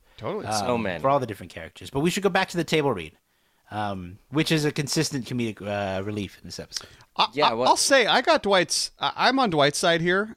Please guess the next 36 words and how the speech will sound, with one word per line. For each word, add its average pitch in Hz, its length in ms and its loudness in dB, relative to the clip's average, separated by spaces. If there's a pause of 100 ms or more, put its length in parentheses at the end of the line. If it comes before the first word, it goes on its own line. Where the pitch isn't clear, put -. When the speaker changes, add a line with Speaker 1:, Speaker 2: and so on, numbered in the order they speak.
(120)
Speaker 1:
Uh, 127 560 6
I 135 120 4
know 165 180 2
they 160 100 4
gotta 151 200 4
do 156 100 2
it 156 80 0
for - 100 -6
the 147 80 0
show, 175 260 2
but 175 140 -2
yeah, 196 160 6
dick 190 240 2
move, 190 320 4
Speaker 2:
<laughs> - 0 -
Speaker 1:
Pam. 104 300 -4 (120)
Dick 190 220 -2
move, 160 440 0 (580)
doing 143 280 2
this, 110 460 -4 (280)
taking 165 340 0
someone's 170 480 2
creative 160 420 2
work 143 280 2
out 135 180 2
of 156 40 -2
their 139 140 2
desk 107 580 0
and 110 260 -2
just 113 200 -8
mocking 117 420 0
it 98 180 -4
with - 280 -10
everyone 104 400 -4
else 90 220 -8
there. - 240 -14